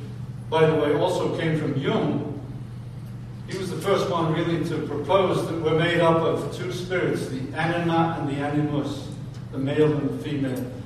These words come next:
And the, the goal of spiritual maturity, or of human maturity,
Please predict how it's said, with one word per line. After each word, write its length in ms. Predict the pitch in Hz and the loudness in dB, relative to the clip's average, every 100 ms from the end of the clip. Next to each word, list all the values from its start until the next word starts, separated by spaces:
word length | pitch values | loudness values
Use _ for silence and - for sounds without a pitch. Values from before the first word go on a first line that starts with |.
| - - - | -12 -12 -6
And 140 | 147 | -4
the, 1160 | 143 - - - - - - - - - - 156 | -2 -2 -6 -10 -12 -12 -12 -12 -12 -12 -8 -6
the 80 | 160 | 4
goal 380 | 190 196 196 | 8 8 6
of 100 | 175 | 4
spiritual 560 | - - 190 180 180 180 151 | 0 0 4 4 4 0 -2
maturity, 580 | - 190 190 - - 143 | 0 2 2 2 0 -2
or 120 | 143 | -2
of 120 | - | 0
human 420 | 240 - - 151 | 4 6 6 4
maturity, 600 | - 143 127 139 135 - | 2 0 -2 -2 -6 -6